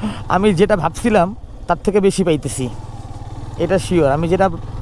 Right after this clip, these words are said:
এটা একদম হান্ড্রেড পার্সেন্ট, আমি যেটা ভাবছি তার থেকে বেশি পাইতেছি।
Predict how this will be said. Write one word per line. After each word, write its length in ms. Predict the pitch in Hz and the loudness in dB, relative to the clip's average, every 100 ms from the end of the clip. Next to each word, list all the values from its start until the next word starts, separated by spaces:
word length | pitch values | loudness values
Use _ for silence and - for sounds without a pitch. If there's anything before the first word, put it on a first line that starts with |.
| - - - - - - - - | -8 -4 -2 -2 -4 -4 -2 0
এটা 180 | 180 185 | 2 2
একদম 220 | 170 180 | 2 2
হান্ড্রেড 360 | 165 180 185 175 | 2 4 4 4
পার্সেন্ট, 460 | 202 - 165 196 | 2 4 2 2
আমি 200 | 147 156 | 0 2
যেটা 180 | 165 185 | 2 0
ভাবছি 680 | 143 127 - - 202 220 247 - - | 0 -4 -6 -2 2 2 0 -2 -4
তার 120 | 147 - | -4 -2
থেকে 180 | 165 165 | 0 0
বেশি 200 | 165 160 | 0 -2
পাইতেছি। 380 | 151 143 - | -4 -4 -6